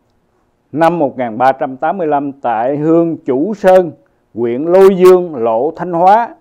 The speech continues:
nay là huyện Thọ Xuân, thuộc tỉnh Thanh Hóa. Tướng mạo và thiên tư, khi vua sinh ra thì thiên tư tuấn tú khác thường, thần sắc tinh anh kỳ vĩ, mắt sáng, miệng rộng, mũi cao, trên vai có nốt ruồi,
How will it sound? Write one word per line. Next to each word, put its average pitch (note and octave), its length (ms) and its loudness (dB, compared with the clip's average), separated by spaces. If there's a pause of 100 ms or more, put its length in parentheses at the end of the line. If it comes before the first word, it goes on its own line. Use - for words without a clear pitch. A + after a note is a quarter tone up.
(200)
nay E3+ 300 -4
là C3+ 120 0
huyện A#2 280 -6
Thọ A#2+ 300 -8 (320)
Xuân, F#3 440 -2 (100)
thuộc A#2 240 -14
tỉnh E3 200 -8
Thanh D#3+ 200 -2
Hóa. D#3 280 -2 (680)
Tướng C4+ 200 4
mạo E3 220 4
và E3+ 120 4
thiên G3 260 -4
tư, G3+ 180 4
khi G3+ 160 -2 (260)
vua G#3 280 4
sinh G#3 220 0
ra G3+ 240 4
thì C#3 180 -6
thiên G3 340 -4 (200)
tư F#3+ 300 0
tuấn B3 200 -2
tú C4 280 2
khác C4+ 220 -4
thường, D3 300 4 (360)
thần B2+ 400 -2
sắc - 340 -10
tinh F3 160 0
anh F3 200 -2
kỳ D3 320 -2
vĩ, B2 340 -4 (300)
mắt F#3 280 -4
sáng, F#3+ 420 -4 (220)
miệng C3 260 -2
rộng, D3 300 2
mũi D3 220 -2
cao, F3+ 360 4 (260)
trên E3+ 220 2
vai D#3+ 260 4
có F#3+ 140 -6
nốt G#3+ 260 -4
ruồi, C#3+ 280 2